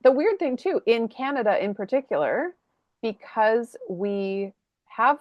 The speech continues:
French as an official language, like, we grew up saying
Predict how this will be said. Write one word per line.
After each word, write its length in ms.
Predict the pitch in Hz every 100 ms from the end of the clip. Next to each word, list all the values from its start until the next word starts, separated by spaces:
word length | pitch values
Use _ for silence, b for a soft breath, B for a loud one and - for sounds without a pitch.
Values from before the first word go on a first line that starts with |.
| _
French 320 | 214 151 -
as 200 | - 175
an 80 | 165
official 440 | 156 175 170 160
language, 640 | 151 147 127 87 139 196 - _ _ _ _ -
like, 220 | 196 190
we 320 | 170 214 254
grew 320 | 254 240 233 196
up 240 | 175 -
saying 420 | - 160 160 160